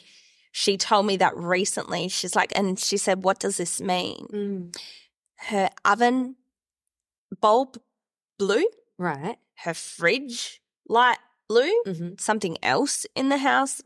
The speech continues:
Speaker 1: blew.
Speaker 2: Mm-hmm.
Speaker 1: Then she's at Kmart and the F plus machine doesn't work. And she's like, <gasps>
Speaker 2: Oh.
Speaker 1: that her husband said to her,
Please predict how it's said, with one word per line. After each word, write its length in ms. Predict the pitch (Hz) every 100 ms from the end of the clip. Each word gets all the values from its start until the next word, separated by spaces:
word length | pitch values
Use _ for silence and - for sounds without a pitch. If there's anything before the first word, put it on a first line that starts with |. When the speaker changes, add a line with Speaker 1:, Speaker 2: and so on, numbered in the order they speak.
| - -
Speaker 1:
blew. 340 | 247 320 427 208
Speaker 2:
Mm-hmm. 240 | 202 214 302
Speaker 1:
Then 140 | 185
she's 240 | - 175
at 180 | 160 -
Kmart 640 | - 190 220 247 180 175 - _ -
and 560 | 175 175 170 170 - - -
the 120 | 170
F 140 | 220
plus 240 | - 247 -
machine 320 | 254 254 247
doesn't 200 | 254 247
work. 160 | 254 -
And 100 | 285
she's 160 | 330
like, 200 | 359 349 - -
<gasps> 180 | - -
Speaker 2:
Oh. 400 | 175 277 339 160 -
Speaker 1:
that 240 | 240 233
her 140 | 254
husband 500 | 247 247 285 - 247
said 220 | 233 240 233
to 160 | 240
her, 140 | 220